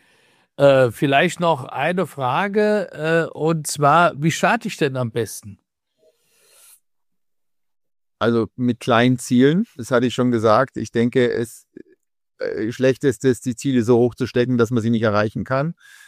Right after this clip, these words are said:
Speaker 2: Sei es jetzt, ob man jetzt sagt, ich muss mit Biegen und Brechen meine acht Stunden Schlaf schaffen, dann wird man daran scheitern. Ähm, oder ob man sein Sportpensum wieder mal nicht geschafft hat und deswegen enttäuscht ist, weil die Woche fünf Tage ging nicht. Ähm,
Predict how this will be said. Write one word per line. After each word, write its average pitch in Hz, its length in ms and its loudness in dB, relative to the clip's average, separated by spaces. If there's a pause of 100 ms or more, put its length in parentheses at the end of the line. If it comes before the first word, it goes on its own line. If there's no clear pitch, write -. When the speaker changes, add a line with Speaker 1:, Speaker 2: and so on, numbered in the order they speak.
Speaker 2:
Sei 113 260 2
es 110 140 -2
jetzt, 110 340 2 (180)
ob 113 140 -2
man 117 220 0
jetzt 107 140 -2
sagt, 113 260 -2
ich - 180 -14
muss 135 420 -4
mit 110 320 -4
Biegen 156 320 -4
und 127 180 -2
Brechen 120 360 -2
meine 113 280 -2
acht 98 180 -6
Stunden 113 320 -4
Schlaf 104 320 -2
schaffen, 180 480 -2 (360)
dann 110 160 -4
wird 117 180 0
man 117 120 -2
daran 110 240 0
scheitern. 147 600 0 (500)
Ähm, 113 600 0 (140)
oder 120 360 4
ob 120 180 2
man 117 240 0
sein 110 240 2
Sportpensum 127 800 -2
wieder 156 220 4
mal 143 180 4
nicht 143 180 0
geschafft 139 460 -2
hat 147 100 -2
und 127 160 -2
deswegen 120 320 -2
enttäuscht 127 460 -2
ist, 117 160 -12
weil 117 160 2
die 113 160 -2
Woche 123 260 0
fünf 123 300 -8
Tage 117 400 0
ging 127 240 -4
nicht. 135 280 -6 (380)
Ähm, 120 480 2